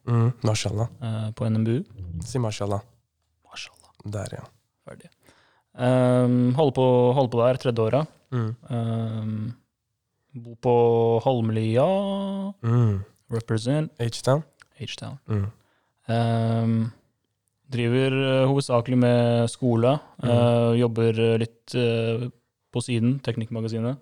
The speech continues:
Speaker 1: Mm.
Speaker 2: Ehm, så hvis du noen gang trenger hjelp, bare kom til Teknikkmagasinet i Vinterbro. Shout out.
Speaker 1: Skaffer du rabatt?
Speaker 2: Eh, det kommer an på hvem du er.
Speaker 1: <laughs>
Speaker 2: Hvis du er kul og snill, så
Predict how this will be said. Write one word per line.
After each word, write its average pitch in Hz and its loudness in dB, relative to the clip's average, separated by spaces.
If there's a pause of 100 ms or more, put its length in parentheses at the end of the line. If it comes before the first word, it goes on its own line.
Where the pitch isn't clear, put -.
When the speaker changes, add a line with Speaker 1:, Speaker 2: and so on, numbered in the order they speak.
(120)
Speaker 1:
Mm. 110 2 (540)
Speaker 2:
Ehm, 110 -2 (440)
så 120 -2
hvis 113 -4
du 113 0
noen 117 0
gang - -6
trenger 113 -2
hjelp, 120 -6
bare 117 -4
kom 117 -8
til 113 -10
Teknikkmagasinet 117 -4
i 117 2
Vinterbro. 117 -4 (220)
Shout 113 -4
out. 127 -2
Speaker 1:
Skaffer - -4
du 101 2
rabatt? 110 2 (840)
Speaker 2:
Eh, 117 -16
det 135 -14
kommer 123 0
an 113 0
på 117 -2
hvem 110 0
du 110 -2
er. 110 -4
Speaker 1:
<laughs> - -14
Speaker 2:
Hvis 117 -6
du 127 -4
er 120 2
kul 120 0
og 117 2
snill, 127 0
så 120 2